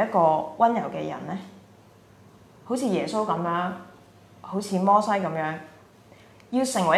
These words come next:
一個溫柔嘅人呢，其實係要讓自己向上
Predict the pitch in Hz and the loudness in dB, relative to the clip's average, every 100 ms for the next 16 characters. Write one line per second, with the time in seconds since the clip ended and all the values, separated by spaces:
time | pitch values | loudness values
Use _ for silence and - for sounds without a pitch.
0 | 302 277 254 196 254 180 185 185 151 208 | 8 8 6 6 4 4 4 4 2 -2
1 | 247 - - - - 160 175 175 175 180 | -4 -10 -18 -12 -6 -4 -4 0 2 4
2 | 185 180 - - - - 180 190 180 175 | 4 2 -6 -16 -20 -10 4 8 8 6
3 | 175 - - - 196 185 175 156 165 226 | 0 -4 -14 -10 -2 0 0 0 0 -2
4 | - - - - - 202 180 175 - | -6 -14 -20 -20 -8 2 2 2 -2